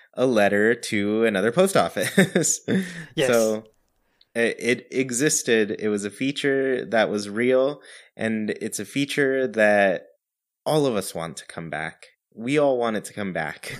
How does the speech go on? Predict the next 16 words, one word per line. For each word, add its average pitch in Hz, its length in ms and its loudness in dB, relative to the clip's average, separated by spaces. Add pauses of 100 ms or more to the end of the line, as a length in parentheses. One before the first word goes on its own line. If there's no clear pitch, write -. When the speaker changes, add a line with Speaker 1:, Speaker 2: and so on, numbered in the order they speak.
Speaker 1:
<laughs> 156 540 -4 (1040)
So. - 60 0
Speaker 2:
Yeah, - 300 2 (180)
it 185 120 -4
just 254 180 2
makes 254 200 4
sense. 185 340 6
And 170 180 0
like 160 160 2
you 175 60 0
said, 220 300 4
it's 151 160 -2
been 175 260 4
there 160 180 8
before. 143 460 2
So 131 260 -6